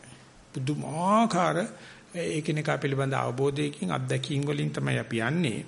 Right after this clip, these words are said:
ඒ නිසා මම මේ පළවෙනි දවසේ මේ වගේ පොඩි මතක් කිරීමක් කරනවා. කෙරුවට පස්සේ මම හෙට බලාපොරොත්තු වෙන්නේ නැහැ එහෙම කරන්න. ඊට පස්සේ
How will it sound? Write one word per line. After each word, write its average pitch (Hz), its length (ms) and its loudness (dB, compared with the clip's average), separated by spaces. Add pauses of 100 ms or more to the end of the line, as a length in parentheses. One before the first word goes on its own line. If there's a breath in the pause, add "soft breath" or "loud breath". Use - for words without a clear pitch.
(340 loud breath)
ඒ - 160 0
නිසා 156 220 2
මම 147 200 2
මේ 143 120 0
පළවෙනි 131 400 2
දවසේ 127 280 0
මේ 131 100 2
වගේ 127 160 0
පොඩි 127 280 -2 (340)
මතක් - 300 -2
කිරීමක් 113 400 -4
කරනවා. 117 420 -2 (380 loud breath)
කෙරුවට 127 380 0
පස්සේ 135 500 0
මම 120 260 0
හෙට 120 200 -2
බලාපොරොත්තු 123 540 -2
වෙන්නේ 120 160 -2
නැහැ 120 160 -2
එහෙම 123 180 -2
කරන්න. 156 280 2 (680 loud breath)
ඊට 147 180 0
පස්සේ 147 520 0